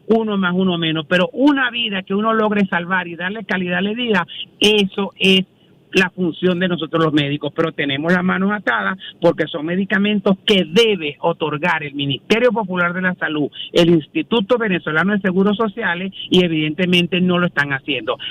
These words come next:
Aquí existía, Román, hace treinta años las unidades de fibrosis quística, una emblemática era el Hospital de Niños, no se acabó. La, en, en, en Táchira y en Trujillo prácticamente no funcionan, queda una medio fun-,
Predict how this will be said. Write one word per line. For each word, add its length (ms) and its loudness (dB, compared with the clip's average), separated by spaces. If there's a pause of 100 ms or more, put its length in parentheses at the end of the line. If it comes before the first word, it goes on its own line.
Aquí 300 -2
existía, 540 -2
Román, 360 0
hace 220 -4
treinta 480 0
años 200 -6
las 140 -2
unidades 520 0
de 120 -4
fibrosis 500 -4
quística, 500 0 (260)
una 300 4
emblemática 680 -4
era 80 4
el 60 4
Hospital 360 -2
de 80 -4
Niños, 260 -6
no 100 -8
se 80 -2
acabó. 440 -4 (220)
La, 260 2
en, 180 -4
en, 220 -4
en 280 -2
Táchira 600 -4
y 120 -2
en 120 -4
Trujillo 580 0 (500)
prácticamente 760 0
no 100 2
funcionan, 640 0
queda 320 2
una 400 0
medio 300 -2
fun-, 200 4